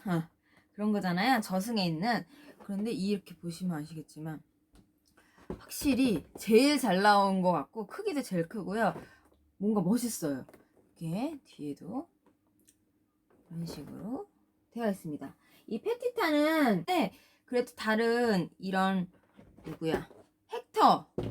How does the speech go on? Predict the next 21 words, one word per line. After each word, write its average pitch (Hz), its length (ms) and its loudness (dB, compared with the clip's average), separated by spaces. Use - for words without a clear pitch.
헥터나 240 880 0
델라크루즈보다는 214 1120 0
오히려 160 560 0
싸요. 220 720 4
저는, 254 600 0
예, 196 140 2
지금 285 340 2
현재는 339 840 0
십칠 - 400 -6
점 285 220 2
구팔, 190 340 -4
거의 196 160 2
십팔 453 400 -2
불에, 254 520 2
어, 160 280 -4
판매를 320 360 -2
하고 311 160 0
있고요. 247 280 -2
저는 202 420 0
십육 - 640 -6
불, 170 200 -2